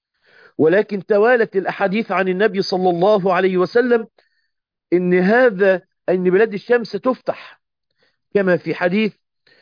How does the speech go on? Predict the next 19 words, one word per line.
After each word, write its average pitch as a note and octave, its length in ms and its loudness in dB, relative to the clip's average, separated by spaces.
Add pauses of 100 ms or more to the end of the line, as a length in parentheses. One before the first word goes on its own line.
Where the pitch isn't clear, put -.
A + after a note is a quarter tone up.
(400)
آه، D#3 120 2
سفيان G#3 500 -2
بن F#3 160 -4
أبي F#3+ 200 -4
زهير F#3+ 420 0
رضي E3+ 260 0
الله F3 320 0
عنه E3+ 260 -2
أنه E3 280 -4
قال: E3 380 0 (360)
"سمعت F#3+ 440 -2
النبي F3 440 0
صلى F3 260 -2
الله F3 420 2
عليه E3+ 220 0
وسلم F#3 380 0
يقول: F3+ 420 0 (340)
'تفتح B3 420 -2
اليمن، G#3+ 520 0